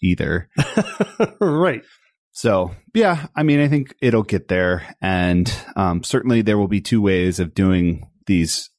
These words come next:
Speaker 1: uh, I O S apps on the Mac. There will be the people that put in the time and effort to do it right,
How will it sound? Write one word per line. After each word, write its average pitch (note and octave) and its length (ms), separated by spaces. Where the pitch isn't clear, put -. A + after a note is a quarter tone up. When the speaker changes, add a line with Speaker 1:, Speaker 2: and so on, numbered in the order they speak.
Speaker 1:
uh, E2 280
I F#2+ 160
O F#2 80
S F2+ 180
apps F2 260
on E2+ 120
the E2 40
Mac. F2+ 340
There F#2 120
will E2+ 80
be F#2 120
the F2 100
people F#2+ 320
that D#2+ 180
put G2 140
in F2 100
the E2 80
time F2 380
and E2 80
effort E2 400
to F2 100
do E2 180
it D2+ 120
right, A2+ 360